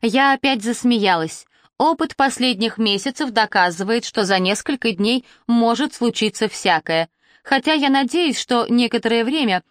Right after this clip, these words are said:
мы проведем в тишине и покое. Джеймс вернулся как раз в ту минуту, когда я заканчивала эту фразу. «Что ж, рад это слышать». Когда Флора ушла,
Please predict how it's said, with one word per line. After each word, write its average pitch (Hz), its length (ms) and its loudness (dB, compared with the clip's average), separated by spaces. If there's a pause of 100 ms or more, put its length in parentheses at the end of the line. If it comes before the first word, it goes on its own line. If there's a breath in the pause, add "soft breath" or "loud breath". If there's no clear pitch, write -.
(180)
мы 277 200 2
проведем 277 540 0
в - 80 -14
тишине 180 580 0
и 175 40 -2
покое. 170 640 -2 (440)
Джеймс 247 520 0
вернулся 247 560 0
как 202 180 0
раз 208 200 0
в - 80 -16
ту 226 100 -2
минуту, 233 420 0
когда 196 320 0
я 214 220 2
заканчивала 180 640 0
эту 175 220 0
фразу. 156 520 -2 (360)
«Что 240 340 0
ж, - 160 -10 (100)
рад 196 400 2
это 233 220 -2
слышать». 170 600 -6 (280 soft breath)
Когда 220 340 2
Флора 247 360 0
ушла, 247 460 -2